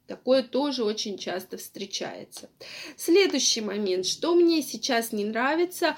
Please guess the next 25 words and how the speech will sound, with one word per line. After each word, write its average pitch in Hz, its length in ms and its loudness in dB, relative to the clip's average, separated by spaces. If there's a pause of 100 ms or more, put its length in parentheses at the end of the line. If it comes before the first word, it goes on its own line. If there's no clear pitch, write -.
(260)
то, 269 100 0
что 254 200 -4
действительно 269 680 0
интимные 240 460 -2
игрушки 294 380 -4
вошли 233 760 -2
в - 80 -14
такую, 180 1800 -2
в 226 80 -8
нашу 254 420 0
жизнь 277 420 -2
очень-очень 220 840 0
плотно, 370 640 0 (340)
и 233 520 0
их, - 240 -4
э, - 220 0
если 233 260 -2
раньше 254 340 0
это 208 100 -6
были 208 200 -4
очень - 300 -2
хорошие, 226 560 -2
очень 202 220 -6
качественные 185 640 -4
материалы, 254 760 -2